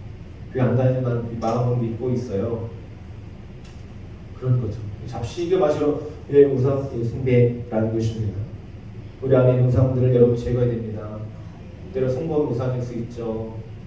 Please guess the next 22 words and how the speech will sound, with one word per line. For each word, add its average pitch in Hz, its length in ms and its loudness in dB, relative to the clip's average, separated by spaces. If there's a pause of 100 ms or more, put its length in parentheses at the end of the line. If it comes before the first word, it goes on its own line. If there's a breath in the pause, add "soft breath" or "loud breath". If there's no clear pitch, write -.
(800)
물질이 127 340 4
우상될 123 360 2
수 - 120 -4
있죠. 110 480 -8 (840)
건강이 143 280 4
우상될 139 400 2
수 120 140 0
있죠. 113 540 -4 (760)
쾌락을 139 380 4
추구하는 135 420 2
것이 - 80 -2
공부될 127 480 2 (100)
또 117 380 -4
우상이 120 280 -4 (140)
될 107 140 -4
수 101 140 -6
있고, 104 560 0 (280)
자녀가 120 300 6
우상이 156 300 4
될 143 140 2
수 117 120 -4
있고. 101 180 -4